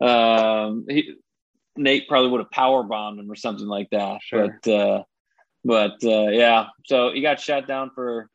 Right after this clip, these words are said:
Speaker 1: Jade's number, but he, he did get the table, so that, that was good. I also thought it was kind of funny, and they do this a lot, but, like,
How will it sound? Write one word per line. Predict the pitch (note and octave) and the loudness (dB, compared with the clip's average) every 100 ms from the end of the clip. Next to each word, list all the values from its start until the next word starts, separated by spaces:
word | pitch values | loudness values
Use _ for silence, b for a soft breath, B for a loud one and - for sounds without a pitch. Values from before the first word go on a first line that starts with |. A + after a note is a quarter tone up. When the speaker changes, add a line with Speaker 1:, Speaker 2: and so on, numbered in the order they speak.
| _ _ _ _ - | _ _ _ _ -16
Speaker 1:
Jade's | A2 B2 B2+ A#2+ | -2 2 2 0
number, | A#2 A#2 A#2+ A#2+ A#2+ A#2 | -4 -2 -2 0 0 0
but | G2 G2+ | -4 -8
he, | A2 | -8
he | C3 B2 | -4 -2
did | C3+ B2 | 0 -2
get | A#2+ | -6
the | G#2+ | -6
table, | B2 A2 G#2 G2+ G#2 | -2 0 -2 -4 -6
so | A#2+ | -2
that, | A2+ - - | -2 -2 -4
that | A#2+ | -4
was | A2 G2 | -4 -6
good. | G#2+ G2+ G#2 G#2 _ B B | -8 -6 -8 -16 _ B B
I | - | 0
also | A3 A#3 | 2 2
thought | G#3 F#3+ | 2 4
it | |
was | F3 - | 2 0
kind | F3+ E3+ | -2 -2
of | |
funny, | - E3 D#3+ D3+ D3+ D3 | -2 -2 0 -2 -2 -8
and | D3 | -6
they | C#3+ | -4
do | C#3+ | -4
this | C3+ B2+ | -6 -6
a | |
lot, | A#2 B2 A#2 F#2+ | -6 -4 -6 -8
but, | A2+ | -12
like, | A#2 A2 G2+ | -8 -8 -8